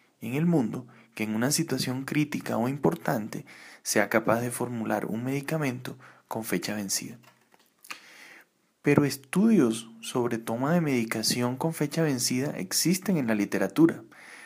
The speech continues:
Por ejemplo, Laura Cohen reportó en Wall Street Journal un estudio hecho en militares de los Estados Unidos que probaron medicación vencida, dada que la cantidad de medicación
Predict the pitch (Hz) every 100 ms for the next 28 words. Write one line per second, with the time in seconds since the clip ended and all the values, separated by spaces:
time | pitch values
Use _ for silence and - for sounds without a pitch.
0 | - - 113 131 143 117 104 117 143 190
1 | 180 131 117 143 - - - - - 110
2 | 98 101 - 110 135 139 143 147 151 135
3 | 139 139 139 113 120 147 190 - _ -
4 | - - - _ - 117 147 - - 170
5 | 131 117 135 135 - 107 - 135 143 131
6 | 113 101 107 113 143 139 127 113 113 117
7 | 123 127 165 160 107 101 - - - -
8 | _ - 127 - 117 110 120 156 185 180
9 | 147 123 117 113 120 120 147 165 156 -
10 | 127 98 - - - - - 117 123 151
11 | 170 151 139 120 117 110 104 110 110 185
12 | - _ _ - 113 127 131 117 110 90
13 | - - 156 147